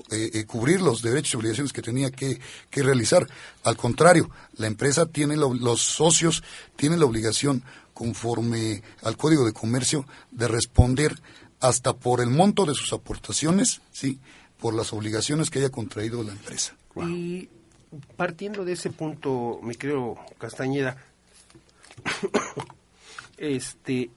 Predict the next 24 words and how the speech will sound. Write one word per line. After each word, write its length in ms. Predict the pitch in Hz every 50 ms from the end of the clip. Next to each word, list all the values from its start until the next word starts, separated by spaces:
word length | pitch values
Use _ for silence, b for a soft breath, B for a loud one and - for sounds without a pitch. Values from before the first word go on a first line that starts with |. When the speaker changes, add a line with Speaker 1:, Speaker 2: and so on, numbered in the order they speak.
| _ b b b b b b b b b
Speaker 3:
¿en 120 | 170 165
qué 120 | 165 - 269
momento? 360 | 254 226 196 196 202 - 190
A 20 |
ver, 200 | 185 185 180 170
dime 220 | 160 196 226 226 208
un, 140 | 196 202 202
un, 320 | 185 - 190 214 214 190
un, 160 | 185 214 220
un, 180 | 214 226 226 226
nada 160 | 226 226 220
más 220 | 220 214 196 -
un 80 | 202 185
aspecto 400 | 165 - - 175 165 - - 135
para, 480 | - 131 117 110 107 101 98 95 - _ _ b b b b b b b b b b b
para 200 | - 135 139 135
tratar 340 | 135 139 135 131 147 156
de 80 | 160 139
cerrar 300 | 117 139 135 131 139 139
esta 180 | 147 - - 127
participación. 640 | - 117 104 - - 127 113 127 117 127 131 127 - B B B B B B B B B B B B B B B -
¿En 120 | - 156
qué 120 | 143 - 220
momento 560 | 220 196 190 202 214 220 214 - 233 233